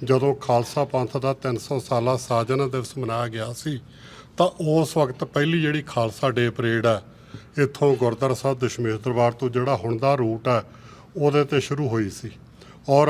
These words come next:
ਕਰੀਬ ਇਹ ਛੱਬੀ ਸਾਲ ਹੋ ਗਏ, ਐਤਕੀ ਸਤਾਈਵਾਂ ਸਾਲ ਹੈ ਕਿ ਜਿਹੜਾ ਇਹ ਨਗਰ ਕੀਰਤਨ ਹੈ,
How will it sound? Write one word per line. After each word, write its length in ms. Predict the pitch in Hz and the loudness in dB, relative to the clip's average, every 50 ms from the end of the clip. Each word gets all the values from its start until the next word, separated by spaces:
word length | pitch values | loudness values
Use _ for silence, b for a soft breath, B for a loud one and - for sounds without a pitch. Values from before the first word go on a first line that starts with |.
| 147 151 151 156 151 143 151 | 4 4 2 2 0 -4 -6
ਕਰੀਬ 360 | - - 135 139 143 143 135 139 | -6 -6 -4 -2 -2 -2 0 0
ਇਹ 240 | 127 120 135 139 | 0 0 0 -2
ਛੱਬੀ 380 | 127 - - 127 113 120 147 143 | -4 -4 -4 -4 -4 -2 -4 -4
ਸਾਲ 260 | 139 - 156 147 143 | -2 -2 -2 0 0
ਹੋ 120 | 120 113 120 | 0 -2 -2
ਗਏ, 120 | 127 135 | 0 0
ਐਤਕੀ 320 | 135 127 127 - - 139 | 0 0 -2 -4 -8 -8
ਸਤਾਈਵਾਂ 500 | 131 123 - - 147 147 156 165 156 151 | -8 -6 -2 -2 0 2 2 2 2 0
ਸਾਲ 360 | 139 - - 123 110 110 117 120 | -2 0 0 0 2 2 4 2
ਹੈ 200 | 117 110 104 B B B B B B B B - | 2 2 0 B B B B B B B B 2
ਕਿ 120 | 143 135 | 2 4
ਜਿਹੜਾ 340 | 120 135 135 135 143 143 135 | 6 6 4 6 4 4 4
ਇਹ 160 | 120 131 135 | 2 0 0
ਨਗਰ 240 | 123 120 104 113 110 | -2 -2 -4 -4 -8
ਕੀਰਤਨ 440 | - - 127 113 - - 151 120 117 | -8 -8 -8 -8 -6 -4 -4 -2 -2
ਹੈ, 220 | 113 117 117 - | -2 -4 -6 -10